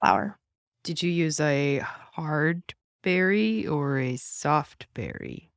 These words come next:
Speaker 1: You know, I don't remember. I'd have to look at my recipe, whether it called for bread flour or all purpose. If it called for bread flour, I would have used the hard.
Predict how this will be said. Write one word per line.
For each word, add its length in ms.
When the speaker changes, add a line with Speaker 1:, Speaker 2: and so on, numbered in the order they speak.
Speaker 1:
You 80
know, 160
I 100
don't 240
remember. 680
I'd 100
have 120
to 80
look 140
at 80
my 80
recipe, 460
whether 240
it 100
called 240
for 120
bread 280
flour 420
or 140
all 80
purpose. 800
If 160
it 100
called 240
for 80
bread 280
flour, 340
I 80
would 100
have 120
used 260
the 80
hard. 480